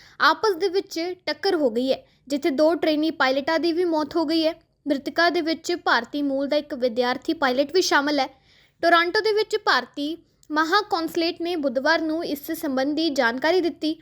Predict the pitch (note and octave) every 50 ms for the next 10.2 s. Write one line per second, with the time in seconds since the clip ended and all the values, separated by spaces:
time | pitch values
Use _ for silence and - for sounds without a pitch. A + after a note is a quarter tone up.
0 | - - - - - - E4+ F4+ E4 E4 E4+ F4 E4+ E4+ - A4 A4 G#4+ G4 F#4
1 | D#4+ E4 E4+ D4 D#4+ E4 E4+ E4 - E4 D#4 C4+ D#4 D#4+ - C#4+ C4+ C#4 C4+ C#4+
2 | D4+ D4+ C4 D4 D4+ E4 E4 C4 A#3+ C4+ C4+ C4+ - - F4 E4+ E4 E4 F4 E4+
3 | _ - - - _ - D4 D#4+ E4 F4+ G4+ F#4+ - F4 F4 E4 G4+ G#4+ G#4+ G#4+
4 | G4+ - - - G4 F#4+ G4 - F#4+ F#4 F#4+ G4 G4 _ _ - - - - F#4
5 | E4+ E4+ F#4+ G4+ G4+ F#4+ G#4+ A4 G#4+ - - A4+ A4+ - - D#4+ C#4+ C#4+ E4 D4
6 | - G4 E4+ D4+ C#4+ C#4+ C#4+ - - D4 D4 D#4+ C#4+ C4 D#4+ D4 C#4+ B3+ G#3 B3+
7 | D4 D4 D4+ D4 D4+ - D4+ D4+ C#4 D#4 - _ _ _ _ _ - B3+ D#4+ D#4
8 | D#4+ D#4+ D#4 F4 G4+ G4 A4 G#4 F#4+ E4+ E4+ E4 D4 G4+ G#4 G4+ F#4+ G4 G#4 F#4+
9 | - C#4 D4 C#4+ - F4 D4 C#4 C4+ C4 D4+ E4+ - F#4 E4 C4 A#3 A#3+ - -
10 | D#4+ D4+ C#4+